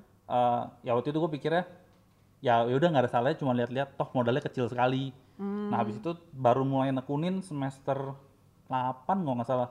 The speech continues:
Speaker 1: karena
Speaker 2: Hmm.
Speaker 1: udah mau lulus kan ya, udah mau lulus kuliah, gua mikirin setelah kuliah, maksudnya gua mau dapet income dari mana, option
Speaker 2: Hmm.
Speaker 1: pekerjaan apa sih mau gua lakukan.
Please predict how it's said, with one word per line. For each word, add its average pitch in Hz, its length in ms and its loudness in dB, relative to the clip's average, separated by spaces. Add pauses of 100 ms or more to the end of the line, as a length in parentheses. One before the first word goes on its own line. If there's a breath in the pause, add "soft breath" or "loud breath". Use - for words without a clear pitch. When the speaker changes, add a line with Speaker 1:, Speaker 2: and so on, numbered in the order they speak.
(120)
Speaker 1:
karena 151 400 0
Speaker 2:
Hmm. - 560 -18
Speaker 1:
udah 131 160 2
mau 127 100 2
lulus 143 300 -2
kan - 100 -10
ya, 135 200 -2
udah 143 120 -12
mau 127 120 -4
lulus 123 100 -10
kuliah, 135 320 0 (260)
gua 135 140 -4
mikirin 151 400 -4 (560 soft breath)
setelah 123 240 -2
kuliah, 143 320 -2 (160)
maksudnya 143 320 -8
gua 160 140 -6
mau 143 140 0
dapet 120 240 -2
income 120 220 -4
dari 117 160 0
mana, 139 440 -2
option 131 260 -6
Speaker 2:
Hmm. 156 100 -4
Speaker 1:
pekerjaan 123 300 -2
apa - 140 -2
sih - 100 -8
mau 151 140 -2
gua 120 180 0
lakukan. 135 400 -2